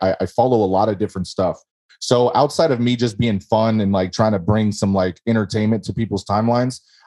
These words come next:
I wanna jump in Twitter spaces and I wanna get involved with, like, some of the content creators. And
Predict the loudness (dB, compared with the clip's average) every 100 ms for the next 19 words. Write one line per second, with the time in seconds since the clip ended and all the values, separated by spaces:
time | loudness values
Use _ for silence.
0 | -4 0 0 2 0 2 0 2 0 0
1 | -2 -2 -4 -2 0 0 0 0 0 0
2 | 0 2 2 2 -2 -2 -2 -2 -2 0
3 | -2 -2 -4 -4 -8 -4 -2 0 0 0
4 | 0 -2